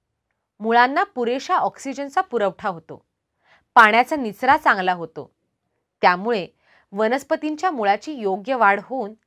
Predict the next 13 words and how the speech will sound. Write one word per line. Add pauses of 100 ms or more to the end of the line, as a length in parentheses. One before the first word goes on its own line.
(420)
आपल्याला
चांगले
उत्पादन
मिळते. (840)
सारांश, (1400)
वनस्पतीच्या
वाढीसाठी
मृदा, (720)
पाणी, (480)
सूर्यप्रकाश
यांची
गरज
असते.